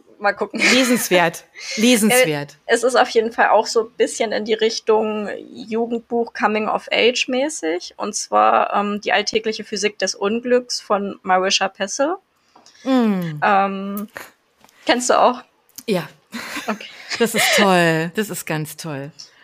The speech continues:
Speaker 1: Und für mich ist es eben auch ein Sommerbuch, weil ich's damals im Urlaub, ähm, wirklich am Strand gelesen hab. Und das ist auch so ein richtiger Klopper. Also ich glaub, über
Speaker 2: Mhm.
Speaker 1: sechshundert, ja,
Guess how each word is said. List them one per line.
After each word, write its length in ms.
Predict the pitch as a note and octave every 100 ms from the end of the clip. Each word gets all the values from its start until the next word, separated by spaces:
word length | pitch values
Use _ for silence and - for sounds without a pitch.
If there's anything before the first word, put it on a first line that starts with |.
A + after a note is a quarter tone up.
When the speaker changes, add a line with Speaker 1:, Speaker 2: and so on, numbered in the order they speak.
| - -
Speaker 1:
Und 100 | A#3
für 120 | A#3
mich 180 | B3 D4+
ist 160 | B3
es 140 | A3 A3
eben 180 | G#3
auch 100 | G3
ein 100 | A3+
Sommerbuch, 480 | G3 G3+ G#3 G3+ G3
weil 180 | F#3 F3+
ich's 180 | - -
damals 680 | F3+ F#3 F3+ F3+ F3+ F3+ -
im 220 | G#3 G3+
Urlaub, 680 | - G#3 G3+ G3+ G3+ G3+ - -
ähm, 240 | F#3 F3+
wirklich 260 | F#3 G#3+ -
am 80 |
Strand 420 | G#3 - F#3+ A3+ -
gelesen 360 | F3+ F#3+ A3
hab. 100 | F#3+
Und 60 | F#3
das 120 | F3
ist 120 | F3+
auch 120 | F3+
so 120 | F#3+ G3
ein 40 |
richtiger 360 | G3 G3+ F3+ -
Klopper. 440 | - - G3+ -
Also 200 | F#3+ -
ich 100 | -
glaub, 140 | G3+ - _ _ _ -
über 360 | A3 G#3+ G#3+
Speaker 2:
Mhm. 100 | G#3+
Speaker 1:
sechshundert, 1400 | F3+ G#3 G#3+ - A#3 A3+ A#3 A3 A3+ A#3 A3+ A#3 A3+ - _ _ _ _ G3+
ja, 180 | G3+